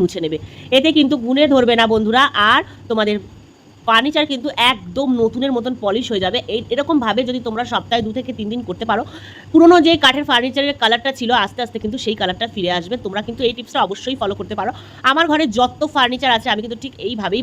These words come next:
পলিশিং করি, আর তোমরা কিন্তু সবসময় দেখে থাকো যে আমি, আহ, কীভাবে পলিশ করে চকচকা ঝকঝকা করে রাখি। তো তোমাদেরকে আমি শেখাই এই কারণে, যাতে তোমরাও আমার মতন এরকম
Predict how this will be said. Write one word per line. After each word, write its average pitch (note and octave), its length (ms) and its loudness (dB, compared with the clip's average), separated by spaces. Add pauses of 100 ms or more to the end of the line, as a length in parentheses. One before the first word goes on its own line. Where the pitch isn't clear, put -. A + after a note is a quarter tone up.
পলিশিং F#3 340 -6
করি, G#3+ 200 -8
আর A3+ 140 -2
তোমরা G#3 180 -8
কিন্তু A#3 280 -14
সবসময় G#3+ 380 -8
দেখে F#3 180 -8
থাকো G#3 200 -8
যে G3+ 140 -6
আমি, G3+ 140 -6
আহ, G#3+ 600 -4
কীভাবে C4+ 280 2 (100)
পলিশ A3 240 0
করে A#3+ 180 0
চকচকা G#3+ 340 -4
ঝকঝকা F#3+ 360 -6
করে G3 160 -4
রাখি। F3 160 -6
তো B3+ 80 -6 (200)
তোমাদেরকে D#4 380 8 (180)
আমি B3+ 120 6 (120)
শেখাই C4+ 320 4
এই B3+ 120 4
কারণে, C4+ 260 6
যাতে A#3+ 220 0
তোমরাও A#3+ 240 4 (120)
আমার A3+ 220 4
মতন A#3 180 0 (120)
এরকম G#3+ 260 0